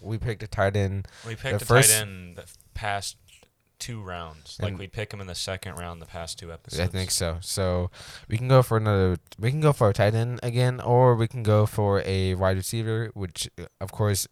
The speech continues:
Speaker 1: like we said, this is dynasty P P R, so we're gonna have to find a good wide receiver that gets those, um,
Speaker 2: Gets a lot of catches, and he's kind of a young guy.
Speaker 1: Yeah, young. So what do you feel like leaning towards? Do you wanna go for the tight end because there's not many options on the board in this early round, or do you wanna go for a wide receiver?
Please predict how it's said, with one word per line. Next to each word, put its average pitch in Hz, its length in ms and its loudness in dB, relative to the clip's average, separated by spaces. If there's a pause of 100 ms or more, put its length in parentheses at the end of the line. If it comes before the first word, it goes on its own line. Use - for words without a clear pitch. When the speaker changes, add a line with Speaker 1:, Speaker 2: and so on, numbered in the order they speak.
(420)
Speaker 1:
like 95 140 -8
we 95 60 -12
said, 92 180 -6
this 87 140 -8
is 90 80 -8
dynasty 90 440 -4
P 90 140 -6
P 87 180 -6
R, 90 160 0
so 87 160 -8
we're 87 60 -8
gonna 92 120 -6
have 90 100 -6
to - 40 -14
find 90 220 -2
a - 20 -6
good 87 200 -2
wide 90 80 2
receiver 92 400 -4
that 78 180 -8
gets 80 160 -12
those, 85 400 -6
um, 76 300 -10 (220)
Speaker 2:
Gets - 200 -8
a 120 40 -2
lot 110 100 2
of 101 80 -2
catches, 104 340 -4
and 101 100 -8
he's 101 160 -12
kind 120 360 -10
of 95 80 -10
a 95 40 -8
young 87 260 -10
guy. 73 340 -14
Speaker 1:
Yeah, 104 260 0
young. 95 480 -4 (360)
So 87 480 -10 (100)
what 101 180 -2
do 101 80 -2
you 101 80 0
feel 95 160 -2
like 90 240 -2
leaning 90 220 -8
towards? 90 240 -2
Do 95 80 -4
you 98 100 0
wanna 95 180 0
go 92 120 2
for - 100 -4
the - 100 -6
tight 101 260 0
end 123 340 0 (300)
because 98 260 -2
there's 98 100 -4
not 101 180 -2
many 98 220 -2
options 95 400 0
on 90 140 -6
the 85 40 -6
board 101 360 0
in 98 80 -4
this 95 160 -4
early 95 320 -2
round, 92 460 -4
or 87 120 -2
do 85 80 -6
you 85 100 -6
wanna 87 200 -6
go 85 160 -2
for 87 240 -6
a - 20 -2
wide 80 200 -2
receiver? 82 480 -6